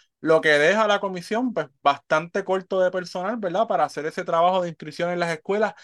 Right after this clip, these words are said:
y en las universidades, que también son un espacio importante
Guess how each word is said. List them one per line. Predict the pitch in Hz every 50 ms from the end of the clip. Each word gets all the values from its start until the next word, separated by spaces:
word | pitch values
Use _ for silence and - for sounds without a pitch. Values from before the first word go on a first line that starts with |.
| - - _ _ -
y | 175
en | 180 185
las | 180 175 175
universidades, | 180 175 175 170 160 156 160 - 165 170 185 220 220
que | - 190 180
también | 165 151 151 151 165
son | 165 - 202
un | 196 190
espacio | 185 - _ 185 202 208 - 220
importante | 196 180 170 - 160 147 139 - 180 190 202 208 - - 156 139